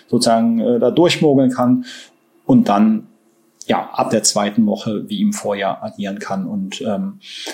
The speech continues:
ja, das, es, es hat einfach diesen Sturz gegeben und, und das zeigt letztlich, wie viel einfach zusammenkommen muss, damit man bei der Tour de France, äh, eine solch vordere Platzierung,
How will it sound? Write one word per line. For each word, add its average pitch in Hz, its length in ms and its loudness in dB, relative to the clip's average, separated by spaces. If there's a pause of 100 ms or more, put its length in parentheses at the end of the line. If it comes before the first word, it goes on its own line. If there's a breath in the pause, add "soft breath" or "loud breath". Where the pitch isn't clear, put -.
(120)
ja, 82 100 4
das, - 400 0
es, - 160 -4
es - 160 -2
hat 131 140 4
einfach 139 240 2
diesen 123 220 0
Sturz 135 280 2
gegeben 151 440 4
und, 139 120 2
und 110 200 -4
das - 160 -2
zeigt - 320 -2
letztlich, 127 340 0
wie 110 80 -6
viel 139 400 4
einfach 113 420 -4
zusammenkommen 120 760 2
muss, 120 320 0
damit 107 320 0
man 127 240 0
bei 120 120 0
der 104 100 -4
Tour 120 180 -8
de 110 80 -4
France, 104 460 -2 (480 loud breath)
äh, - 60 -2
eine 113 520 2
solch 110 280 -2
vordere 117 600 2 (220)
Platzierung, 120 680 2